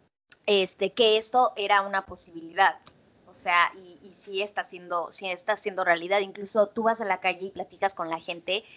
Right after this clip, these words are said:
y la gente ya está, este, aprovechando, "No, pues porque van a cerrar todo y otra vez y, y de nuevo". Entonces está aprovechando como estos últimos días.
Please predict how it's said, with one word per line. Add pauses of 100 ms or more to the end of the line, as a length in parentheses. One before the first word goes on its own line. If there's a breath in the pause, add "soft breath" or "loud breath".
(160 loud breath)
y
la
gente
ya
está,
este, (240 loud breath)
aprovechando,
"No,
pues
porque
van
a
cerrar
todo
y
otra
vez
y,
y
de
nuevo".
Entonces
está
aprovechando
como
estos
últimos
días.